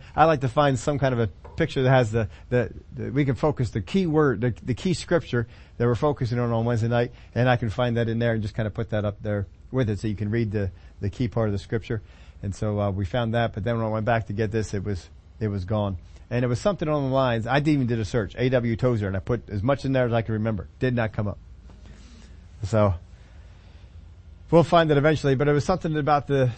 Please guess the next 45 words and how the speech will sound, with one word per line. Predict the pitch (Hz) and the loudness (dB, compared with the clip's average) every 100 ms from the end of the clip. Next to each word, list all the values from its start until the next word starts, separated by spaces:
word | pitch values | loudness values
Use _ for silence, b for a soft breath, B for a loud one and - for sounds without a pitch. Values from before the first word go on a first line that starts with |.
| - | -8
the | - 120 | -4 0
fact | 151 147 - | 2 2 4
that, | 139 - | 2 4
uh, | 135 131 127 120 - - | 6 6 6 2 -6 -4
there | 127 | 0
were, | 127 131 120 - - - | 2 0 -6 -18 -18 -2
there | 131 135 | 2 4
were | |
no | 139 151 | 4 4
new | 147 147 | 4 2
doctrines. | 139 135 - 107 82 - - b b b b b - - - - - - - - | 4 2 0 -4 -4 -8 -12 b b b b b -20 -20 -20 -20 -20 -20 -20 -6
It, | 107 101 | -4 0
it, | 117 110 | -2 0
and | 120 | 0
he | 139 | 2
just, | 139 131 - | 2 -2 0
he | 156 | 0
just | 135 127 | 0 -2
phrased | - 147 135 104 | 0 2 2 0
it | 104 | -2
so | 127 | 0
beautifully. | 113 117 98 92 | 0 0 -2 -6
So | 87 107 | -2 2
I | 139 | 2
will | 143 | 0
keep | - 143 127 - - - | -2 -6 -6 -14 -20 -8
out | 117 117 | -2 -2
there | 110 117 | 0 0
looking | 117 117 | 0 -2
for | 101 123 120 | -2 0 -2
it, | - b b b b | -6 b b b b
see | - 127 | -4 0
if | 113 | 2
I | |
can | 101 | 0
find | 92 120 117 | -2 0 0
that, | 113 107 - - | 0 -2 -8 -12
that, | - 101 - | -6 -6 -4
uh, | 98 95 87 - - - - | -2 -2 -4 -10 -20 -20 -8
that | 107 104 | -4 -4
quote | - 123 | -2 -2
that | 117 | 0
he | 107 113 | -2 0
did. | 117 113 - b b b b b b b b b b b b b | -2 -2 -8 b b b b b b b b b b b b b
But | - 120 | -2 -2